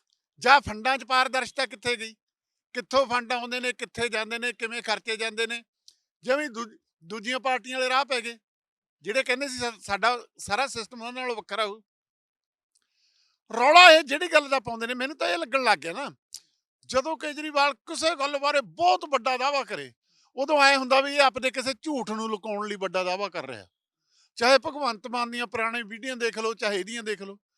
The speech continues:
ਕੇਜਰੀਵਾਲ ਤਾਂ ਇਹ ਕਹਿੰਦਾ ਸੀ, ਕਹਿੰਦਾ "ਇੱਕ ਸੱਚਾ ਦੇਸ਼ ਭਗਤ ਹੋਣ ਕਰਕੇ ਮੇਰਾ ਸ਼-, ਸਿਰ ਸ਼ਰਮ ਨਾਲ ਝੁਕਦਾ।"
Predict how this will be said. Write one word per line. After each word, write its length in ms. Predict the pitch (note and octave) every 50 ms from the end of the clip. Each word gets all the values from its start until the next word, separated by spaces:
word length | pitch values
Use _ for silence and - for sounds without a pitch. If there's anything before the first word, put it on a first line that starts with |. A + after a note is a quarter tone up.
| _ _ _ _ _ _ _ _ _ _ -
ਕੇਜਰੀਵਾਲ 560 | B3+ B3+ B3+ A3+ C4+ D4 D4+ D4 C#4 C4+ C#4
ਤਾਂ 160 | - - D4
ਇਹ 100 | C#4+ D4
ਕਹਿੰਦਾ 320 | C4+ D4 C#4 C#4 D4+ D4 B3+
ਸੀ, 400 | G3 A#3+ B3 C4 C#4 D#4 D#4+ - _ _ _ _ _ _ - - _ _ _ _ -
ਕਹਿੰਦਾ 300 | A3 A#3 C4+ C#4+ D#4 D4+
"ਇੱਕ 160 | D4+ - D#4
ਸੱਚਾ 460 | C4+ - A3 G3 _ - C#4 C#4 C#4
ਦੇਸ਼ 400 | A#3+ A3 A#3+ B3 A#3+ - - - _ -
ਭਗਤ 260 | D#4 A#3+ G3 - -
ਹੋਣ 280 | A#3+ G#3+ G#3 G#3+ A3 G#3+
ਕਰਕੇ 480 | - A3 G3+ G3+ - - F3+ D#3+ A#2+ - _ _ _ _ _ _ _ _ _ _ _ _ _ _ _ _ _ _ _ _ _ _ -
ਮੇਰਾ 400 | E3 F#3+ A3 A#3 A#3+ C#4 C#4+ C#4
ਸ਼-, 200 | - - - - -
ਸਿਰ 420 | - - - - G#3+ A3+ C4 C4
ਸ਼ਰਮ 420 | A#3 - - - F#3+ G3 G3+ A#3+
ਨਾਲ 180 | C4+ C#4+ C#4+ D4
ਝੁਕਦਾ।" 440 | - D#4+ B3+ - D#3 C#3 A#2+ G#2